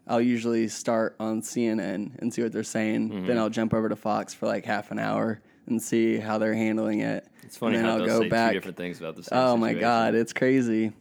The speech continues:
Speaker 1: And so I like to go, kinda like, you just keep a good balance
Speaker 2: Mm-hmm.
Speaker 1: of, like, 'cause you can get, just get so caught up in, "Well, he said this, she said this," and it's like you're talk-, you're just using the same references over and over 'cause they're on your side. It's
Speaker 2: Mm-hmm.
Speaker 1: like you gotta,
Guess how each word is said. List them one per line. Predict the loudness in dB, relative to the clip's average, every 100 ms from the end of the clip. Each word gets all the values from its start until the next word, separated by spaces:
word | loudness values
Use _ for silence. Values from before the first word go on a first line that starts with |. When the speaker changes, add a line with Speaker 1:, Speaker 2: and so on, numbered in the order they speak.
| _ _ _ -18 -18 -4
Speaker 1:
And | 4 6 6 4
so | 2
I | 4
like | 4 2
to |
go, | 2 0 -2
kinda | -4 -2 0
like, | 0 -4 -6
you | -2
just | -2 -2
keep | -4 -4
a | -2
good | -2 0
balance | -2 -2 -2 -4 -8 -10
Speaker 2:
Mm-hmm. | -8 -4
Speaker 1:
of, | -2
like, | 0 0 -2 -10 _ _
'cause | 0 0 0
you | -2
can | -2 -2
get, | -2
just | -4 -8 -4
get | -6 -8 _
so | -18 -2 0 0
caught | -2 -6
up | -4 -4 -6
in, | -8 -8 -12 -20 -20 -8
"Well, | -2 2
he | 2
said | 2 2
this, | 2 2
she | -2 -2 0
said | 2 0 2
this," | 0 0
and | 0 0
it's | 0
like | -2 -2
you're | -2
talk-, | 0 0 -2
you're | -2 0
just | 0 0
using | 2 2
the | 2
same | 0 0 0
references | 0 0 -4 -4 -4
over | -2 -2 0
and | 0
over | 0 -2
'cause | -4 -6
they're | -6 -8
on | -8 -8
your | -8
side. | -8 -6 -6
It's | -6 -4
Speaker 2:
Mm-hmm. | -6
Speaker 1:
like | -8 -6 -2
you | 2
gotta, | 2 2 0